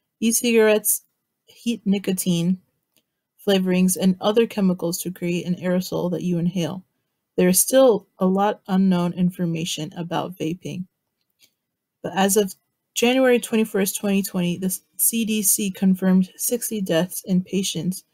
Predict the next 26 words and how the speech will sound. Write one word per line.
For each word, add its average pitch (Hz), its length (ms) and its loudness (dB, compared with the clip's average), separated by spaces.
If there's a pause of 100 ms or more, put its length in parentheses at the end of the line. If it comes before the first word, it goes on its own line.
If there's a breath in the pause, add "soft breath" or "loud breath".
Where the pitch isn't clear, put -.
(260)
associated 185 580 0
with 170 200 -4
e-cigarettes 175 760 0
or 165 120 -4
vaping. 170 540 -6 (1160)
Research 254 400 2
suggests 185 440 2
vaping 196 480 -2
is 180 180 -2
bad 160 300 -2
for - 120 -8
your 170 100 -2
heart 147 220 -8
and 175 200 -4
lungs. 175 480 -6 (800)
Nicotine 226 460 2
is 185 140 2
the 185 100 0
primary 254 460 0
agent 180 400 -2
in 180 140 2
both 180 340 -2
regular 214 320 2
cigarettes 175 500 -2
and 180 140 -8
e-cigarettes, - 800 -6